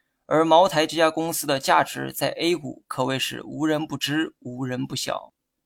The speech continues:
然后呢，说一下最后一种情况哈，也就是营业收入在走弱，而预付款项在走高。这种走势啊，相对危险哈，营收变少，说明卖的产品也在变少，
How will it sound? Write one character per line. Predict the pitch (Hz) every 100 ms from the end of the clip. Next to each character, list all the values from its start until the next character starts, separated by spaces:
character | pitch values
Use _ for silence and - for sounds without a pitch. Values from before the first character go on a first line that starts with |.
| _ _ _ _
然 | 139 151
后 | 190
呢， | 175 143
说 | 131 156
一 |
下 | 147 139
最 | 131 160
后 | 175 165
一 |
种 | 131
情 | 117 123
况 | 127 127
哈， | 120 - - _ _ _ _
也 | 147 151
就 | 180
是 | 170 147
营 | 135 175 208
业 | 170
收 | - 190 208
入 | 214 135
在 | - 147 135
走 | 131 123
弱， | 135 160 - -
而 | 135 131 160
预 | 202 180
付 | 143 202 165
款 | - 143 -
项 | - 160 -
在 | 139
走 | 131 -
高。 | - 131 - - _ _ _ -
这 |
种 | 208 190
走 | 151 131
势 | 127 135
啊， | 131
相 | - 147
对 | 143
危 | 135 147
险 | 156 -
哈， | 127 123 - _ _ _ _ -
营 | 143 180
收 | 208 214 214
变 | 226 170
少， | 139 131 -
说 | 156 -
明 | 156 160
卖 | 180 156
的 |
产 | 135 - 143
品 | 160 139 -
也 | - 120
在 | 135
变 | 147 135
少， | - 131 -